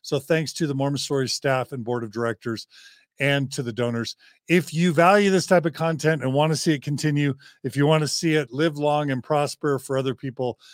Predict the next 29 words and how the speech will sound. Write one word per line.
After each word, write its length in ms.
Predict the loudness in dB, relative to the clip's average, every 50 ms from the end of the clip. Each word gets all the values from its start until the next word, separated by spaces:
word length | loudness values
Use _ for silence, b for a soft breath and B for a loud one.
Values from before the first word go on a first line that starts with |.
| B B B B -2
please 180 | 0 0 0
become 300 | 0 -2 -2 0 0 0
a 60 | 0 0
monthly 300 | 0 -2 -2 -4 -4 -4
donor. 460 | -2 0 0 0 0 -2 -2 -2 -6 b b b b b
Go 120 | -4 -2
to 80 | -2 -2
the 60 | -2
mormon 260 | -2 -2 -2 -2 -2
stories 260 | -2 -2 0 0 0 0
dot 160 | 0 0 2
org 380 | 2 2 2 2 2 0 -2
website, 560 | -6 -4 0 0 0 0 -2 -2 -2 -2 -2 -4
click 180 | -8 -8 -4
on 100 | -4 -4
the 100 | -4 -4
donate 340 | -4 -4 -4 -2 -2 -4 -2
button, 240 | -4 -4 -4 -4 -8
become 260 | -8 -8 -6 -6 -4
a 60 | -4
monthly 300 | -2 -4 -4 -4 -6 -8
donor. 360 | -4 -4 -4 -2 -2 -4 -6 _ b b b b b b b b b b b _ -4
Uh, 160 | -2 -2 0
we're 160 | 0 -2 -2
transparent 680 | -2 -2 -2 0 0 -2 -4 -6 -4 -2 -2 -2 -2 -2
in 100 | -4 -4
our 120 | -4 -4
finances. 720 | -4 -4 -6 -4 -4 -4 -6 -6 -6 -6 -6 -6 -6 -10 -14 b b b b b b b b _ _ -6
Uh, 260 | -2 0 0 0 -2